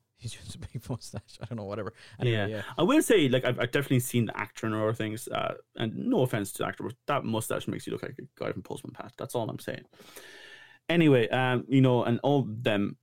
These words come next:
Speaker 2: are, you know, legitimately angry at Wanda. Not, um, you know, tackling her to the ground and beating her for being a witch and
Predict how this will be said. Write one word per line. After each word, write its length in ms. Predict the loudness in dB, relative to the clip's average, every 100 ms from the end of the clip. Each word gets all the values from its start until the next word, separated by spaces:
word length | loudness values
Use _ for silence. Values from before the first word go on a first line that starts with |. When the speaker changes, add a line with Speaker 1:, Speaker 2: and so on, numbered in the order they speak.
| _ _
Speaker 2:
are, 320 | -2 -2 -4 -8 _ _ _ _ _
you 100 | 0
know, 80 | 2
legitimately 680 | 0 0 0 2 0 -2 -2
angry 320 | 2 4 4
at 80 | 2 -2
Wanda. 520 | -2 0 0 -2 -2 -12 _ _ _ _ _ -20 _
Not, 380 | 2 2 2 -2
um, 320 | -2 0 -2 -6 -12
you 260 | -12 0 0
know, 180 | 0 -4 _ -10
tackling 360 | -8 -4 -4
her 80 | -4
to 140 | -2 -2
the 60 |
ground 220 | 0 -2
and 160 | -2 -4
beating 300 | -4 -2 -4
her 260 | -4 -4 -6 -8
for 80 | -8
being 180 | -6 -2
a 40 |
witch 480 | -2 -2 -4 -14 -16 _ _ _ -12
and 160 | -12